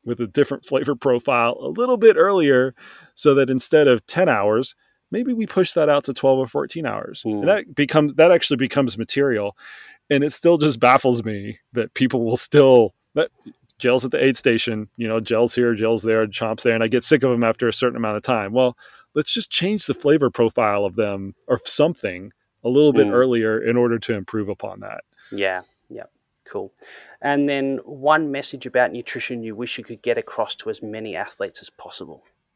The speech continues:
Speaker 1: Oh, man. I think that's just a different version of this, of the same
Speaker 2: Yeah.
Speaker 1: question. Um, no, I,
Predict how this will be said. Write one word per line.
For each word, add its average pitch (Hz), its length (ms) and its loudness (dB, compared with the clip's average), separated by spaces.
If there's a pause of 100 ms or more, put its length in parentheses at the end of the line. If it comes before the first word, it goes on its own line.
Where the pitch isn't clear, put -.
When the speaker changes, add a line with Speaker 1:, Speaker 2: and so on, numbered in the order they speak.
(500)
Speaker 1:
Oh, 110 240 -14
man. 110 340 -12 (760)
I - 40 -16
think 139 180 -8
that's 107 220 -4
just 110 160 -8
a 120 80 -4
different 117 360 -4
version 117 340 0
of 110 120 -6
this, 95 140 -6
of 147 240 -4
the 147 120 -2
same - 360 0
Speaker 2:
Yeah. 113 100 6
Speaker 1:
question. 107 400 4 (380)
Um, 160 380 6
no, 165 300 2
I, 160 220 4